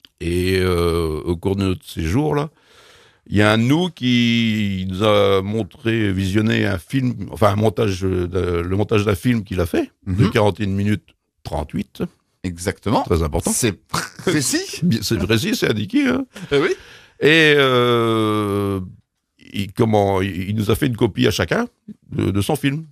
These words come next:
Speaker 1: Et j'ai trouvé que son film, euh,
Speaker 2: Retraçait bien
Speaker 1: c'était
Speaker 2: l'aventure.
Speaker 1: très représentatif de ce qu'on avait fait là-bas. C'était pas mal fait. Je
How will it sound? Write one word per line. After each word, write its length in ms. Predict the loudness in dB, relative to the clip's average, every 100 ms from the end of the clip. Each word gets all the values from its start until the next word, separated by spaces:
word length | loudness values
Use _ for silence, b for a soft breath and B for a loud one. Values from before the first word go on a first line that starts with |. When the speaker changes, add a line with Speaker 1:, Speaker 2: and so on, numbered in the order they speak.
| _ _ _ _ -6
Speaker 1:
Et 140 | 0 2
j'ai 140 | 0
trouvé 220 | 0 -2
que 80 | -2
son 140 | -4
film, 440 | -4 -2 -2 0 0
euh, 600 | 0 0 0 0 -2 -2 -6
Speaker 2:
Retraçait 480 | -2 0 2 0 2
bien 140 | 2
Speaker 1:
c'était 60 | 2
Speaker 2:
l'aventure. 340 | 2 2 0
Speaker 1:
très 180 | 0 2
représentatif 680 | 2 2 0 0 0 -2 -2
de 80 | -2
ce 100 | -2
qu'on 120 | 0
avait 160 | 0 0
fait 160 | -2
là-bas. 380 | 0 2 2 2 -2
C'était 340 | -6 -4 -6 -6 _ _ _ _ 0
pas 100 | 2
mal 140 | 2
fait. 180 | 0 -2
Je 100 | -2